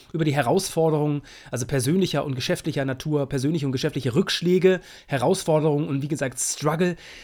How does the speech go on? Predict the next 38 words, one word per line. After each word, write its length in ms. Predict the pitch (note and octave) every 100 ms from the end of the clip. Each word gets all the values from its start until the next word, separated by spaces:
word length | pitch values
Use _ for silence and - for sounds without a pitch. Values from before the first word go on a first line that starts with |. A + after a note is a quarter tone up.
| -
die 160 | C#3 G3+
man 180 | G#3 G#3
als 320 | D#3+ E3 -
C 120 | G3
E 200 | G3 F3
O 380 | E3 D#3 D#3+ - _ _
hat 360 | - - G3 -
und 120 | B2+
die 60 | C#3
man 100 | D3+
überwinden 380 | E3+ D#3+ A#3 E3+
muss 260 | G#2+ -
und 160 | - B2+
woraus 640 | E3 E3 - C#3+ C3 C#3+
man 100 | C#3
lernen 380 | B2+ A#2+ B2+ B2
muss. 260 | G#2 -
Die 240 | - D#3 D#3+
sind 300 | C#3+ F3 -
unvermeidbar, 680 | A3 - C#3 C3+ F#3 F#3
die 120 | D#3 C#3
hat 120 | B2
jeder 320 | B2 F#3+ F#3
C 160 | E3 E3+
E 180 | D3
O, 140 | C#3 D#3
jeder 200 | D3+ D3+
Geschäftsführer, 480 | B2+ E3 - D3+ C#3
jeder 200 | C3+ B2
Gründer, 460 | B2+ F#3 G3 G#3 - - - - - - -
ähm, 240 | D3 D#3
oder 140 | E3 D3
jede 380 | C#3 D#3+ C#3+ A#2
höhere 260 | F3+ D3
Führungskraft 680 | B2+ - G#3+ G3+ - F3+ -
auch. 180 | D#3 E3
Er 80 | D3+
sagt, 320 | D3 D3 -